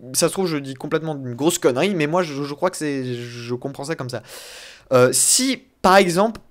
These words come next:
vous avez un autre buff sur la table, déjà la carte dans votre main va briller en jaune, et ça, ça veut dire que le combo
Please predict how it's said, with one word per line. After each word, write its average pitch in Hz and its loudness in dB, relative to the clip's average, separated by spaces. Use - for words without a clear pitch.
vous 143 -2
avez 180 8
un 170 4
autre 240 4
buff 180 4
sur - -4
la 120 2
table, 196 2
déjà 165 4
la 185 8
carte - -4
dans 139 2
votre 165 2
main 160 2
va 135 4
briller 165 0
en 160 4
jaune, 175 2
et - -6
ça, 180 2
ça 180 0
veut 151 -6
dire 175 0
que 170 4
le 151 2
combo 151 0